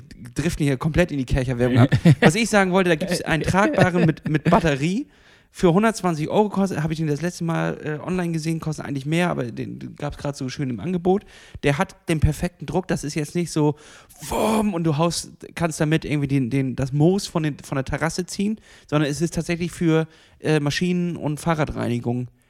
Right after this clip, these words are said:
Speaker 1: entworfen. Der Druck ist also in Ordnung, damit haust du auch nicht, drückst du jetzt nicht zu viel Druck, äh, mit zu viel Druck, äh, Sand in den, Alter, wie oft ich Druck gesagt habe, ähm,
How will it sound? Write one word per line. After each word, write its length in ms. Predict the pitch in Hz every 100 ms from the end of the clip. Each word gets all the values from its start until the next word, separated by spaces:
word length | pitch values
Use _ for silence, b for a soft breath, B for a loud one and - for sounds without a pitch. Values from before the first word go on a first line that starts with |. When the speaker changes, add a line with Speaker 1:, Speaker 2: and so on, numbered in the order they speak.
| _ _ _
Speaker 1:
entworfen. 480 | 135 135 143 135 117
Der 80 |
Druck 280 | 120 185 202
ist 140 | - -
also 380 | - 139 143 143
in 140 | - 117
Ordnung, 480 | 143 160 190 190 175
damit 320 | 143 143 - -
haust 200 | 156 156
du 60 | -
auch 140 | -
nicht, 280 | 143 139 - 143
drückst 240 | 143 170 -
du 40 |
jetzt 100 | 143 156
nicht 140 | 143
zu 80 | 147
viel 200 | 143 131
Druck, 320 | - 170 165 - b b b -
äh, 140 | 143
mit 160 | 143 139
zu 100 | 165
viel 140 | 156
Druck, 360 | 131 143 - -
äh, 220 | 127 123
Sand 220 | 139 147
in 80 | 104
den, 240 | 127 123 120 b b _
Alter, 240 | - - 135
wie 120 | -
oft 140 | -
ich 100 | 127
Druck 180 | - 139
gesagt 260 | - 127 131
habe, 120 | - B B B B
ähm, 500 | - 143 139 139 131